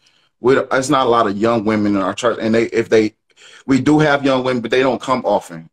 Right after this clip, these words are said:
They just come, like, may-, like, special time, special events, you know, special times. They don't come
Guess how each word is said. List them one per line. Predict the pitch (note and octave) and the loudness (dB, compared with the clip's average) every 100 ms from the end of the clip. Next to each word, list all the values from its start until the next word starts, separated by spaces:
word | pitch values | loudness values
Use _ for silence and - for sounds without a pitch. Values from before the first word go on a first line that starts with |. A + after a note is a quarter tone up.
| - | -2
They | A#2 | -2
just | A2+ G#2+ - | 0 -6 -6
come, | A2+ | -2
like, | G#2 A2 - - | 0 -2 -4 -10
may-, | F#2 A2 - _ _ - | -2 -2 -4 _ _ -4
like, | G#2 - | -4 -4
special | - A2+ - G2+ | -2 -2 -2 -8
time, | G#2+ F#2 - | -6 -8 -10
special | - - A#2 G#2+ F2+ | -14 -4 -4 -2 -6
events, | G#2+ - - - _ | -6 -6 -10 -14 _
you | G2+ | -8
know, | F#2 | -6
special | F2+ A#2 G#2+ - | -4 -4 -4 -4
times. | G#2+ F#2 F2 C#2+ - | -4 -2 -6 -10 -8
They | G2 | -2
don't | G#2 F#2+ | -2 -2
come | A#2 G#2 | -2 -2